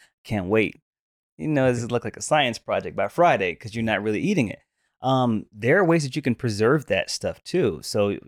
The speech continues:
Speaker 1: so you can use it. So make a frittata, make a casserole, but also blending those things together. If you've got some berries that you think are kinda eh or whatnot, and some other fruit, blend that stuff together and make ice cubes out of that, and then add those to your smoothies.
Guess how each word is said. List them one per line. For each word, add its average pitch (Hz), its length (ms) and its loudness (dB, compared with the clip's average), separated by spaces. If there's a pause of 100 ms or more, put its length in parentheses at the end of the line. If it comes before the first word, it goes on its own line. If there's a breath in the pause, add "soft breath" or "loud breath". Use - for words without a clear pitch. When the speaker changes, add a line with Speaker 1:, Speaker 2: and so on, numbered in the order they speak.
(100)
Speaker 1:
so - 120 -10
you 113 100 -2
can 107 160 -2
use 139 180 2
it. - 80 -12
So 98 420 0 (340)
make 107 280 0
a 120 40 4
frittata, 123 500 0
make 104 160 -4
a 113 40 -4
casserole, 98 760 -4 (360)
but - 180 -6
also 131 400 2
blending 123 760 2
those 117 220 -4
things 113 220 -4
together. 98 440 -4
If - 120 -16
you've 123 220 -6
got - 140 0
some 135 200 0
berries 131 300 0
that 101 220 -10
you 107 80 -6
think 107 200 -12
are 107 80 -8
kinda 135 300 -6 (100)
eh 196 260 0 (120)
or 131 100 -8
whatnot, 104 460 -4 (420)
and - 120 -12
some 135 100 -2
other 139 140 2
fruit, - 280 -4
blend 131 220 0
that 185 80 -4
stuff - 160 -6
together 117 540 0
and 107 320 -4
make 127 280 0
ice 143 240 -4
cubes 101 280 -10
out 92 100 0
of 90 80 -10
that, 95 320 -4
and 101 180 -6
then 107 280 0
add 110 160 -4
those 107 160 -4
to 110 120 -12
your 104 120 -6
smoothies. - 680 -4